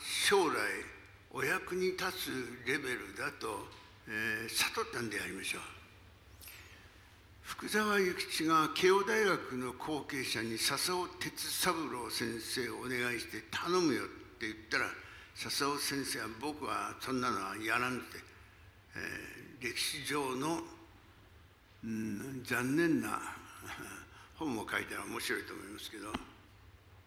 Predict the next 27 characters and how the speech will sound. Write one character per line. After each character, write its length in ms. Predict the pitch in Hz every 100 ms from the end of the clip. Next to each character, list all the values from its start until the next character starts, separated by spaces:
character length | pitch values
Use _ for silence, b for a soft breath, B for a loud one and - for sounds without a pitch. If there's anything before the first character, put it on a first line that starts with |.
| - - - -
も 200 | 110 147
し 180 | 143 110
笹 300 | 117 107 123
尾 60 |
先 180 | 123 139
生 160 | - 110
が 300 | 104 98 87
慶 140 | -
応 100 | 139
大 140 | 131 151
学 240 | 139 107
の 300 | 104 120 120 - B B B
後 180 | - 127
継 140 | 156
者 180 | 117 104
に 60 | 98
な 100 | 113
っ 20 |
て 100 | 101
お 40 | 101
っ 40 |
た 140 | -
ら、 100 | 104
ど 180 | 104 123
ん 40 | 127
な 100 | 113
に、 140 | 107